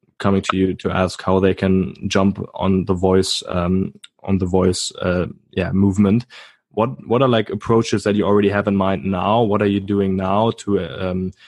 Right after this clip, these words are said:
understand voice for your customers, but also to integrate maybe, um, brands on voice assistants or on voice platforms? And what do you think will be the next steps in, in that regard?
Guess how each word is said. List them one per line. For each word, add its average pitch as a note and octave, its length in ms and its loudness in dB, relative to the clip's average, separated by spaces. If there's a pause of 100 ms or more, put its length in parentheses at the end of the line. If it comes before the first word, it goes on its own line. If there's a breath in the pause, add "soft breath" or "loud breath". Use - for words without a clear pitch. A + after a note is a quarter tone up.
(260 soft breath)
understand G2 580 0
voice G2+ 440 2
for F#2+ 200 -6
your F#2+ 80 2
customers, A2+ 640 0
but G2 160 0
also F#2+ 440 -2
to - 220 -8
integrate F#2+ 560 0
maybe, F#2 440 0 (400 soft breath)
um, F#2 440 -2 (220)
brands F#2 400 0
on F#2+ 320 0
voice F#2 260 2
assistants G#2+ 460 -2
or F#2+ 160 -2
on G2 100 2
voice F#2 220 0
platforms? G#2+ 640 0
And G2+ 160 0
what G2 140 2
do G2+ 60 4
you G2 60 4
think G2 300 0
will F#2+ 100 4
be G2 160 2
the F#2+ 140 2
next F#2 240 -2
steps - 420 -4
in, F#2+ 300 -6
in F#2 160 -2
that F2 180 -2
regard? F#2 380 -4